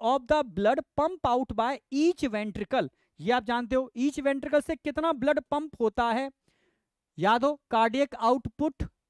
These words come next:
स्ट्रोक वॉल्यूम्स, याद आ गया? स्ट्रोक वॉल्यूम क्या है? स्ट्रोक वॉल्यूम, ये स्ट्रोक वॉल्यूम है जो बाहर निकल रहा है, कितना होता है? लगभग सेवेंटी एमएल होता है स्ट्रोक वॉल्यूम। It is the volume of blood which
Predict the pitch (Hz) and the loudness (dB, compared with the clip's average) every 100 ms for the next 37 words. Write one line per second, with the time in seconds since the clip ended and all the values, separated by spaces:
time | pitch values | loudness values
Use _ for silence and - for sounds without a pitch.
0 | _ _ _ _ _ - - 240 262 226 | _ _ _ _ _ -20 -6 0 0 2
1 | 269 277 294 330 302 - 180 220 247 302 | 4 4 4 0 -4 -2 2 2 2 0
2 | 330 - _ _ 185 - 285 277 294 311 | -2 -8 _ _ -12 -2 0 4 4 2
3 | 302 311 320 262 - 285 262 285 285 277 | 2 2 2 -2 0 0 4 2 2 0
4 | 277 - 294 294 247 208 180 147 139 175 | -2 0 2 2 2 0 0 -4 -4 0
5 | 247 240 269 220 190 165 139 - 220 294 | 4 4 2 -2 -2 -2 -4 -4 -2 0
6 | 285 302 311 - _ _ 180 240 233 320 | 0 0 -2 -8 _ _ 2 2 4 2
7 | 311 - 247 269 262 320 294 254 277 277 | 2 -2 -2 -2 -2 0 0 0 0 0
8 | 240 226 262 285 - 262 220 196 170 143 | 0 0 0 -2 0 -2 0 0 0 -4
9 | 123 _ _ _ 196 240 269 254 269 302 | -10 _ _ _ -2 2 4 4 2 2
10 | 320 254 254 277 269 - | 2 2 0 0 -2 -6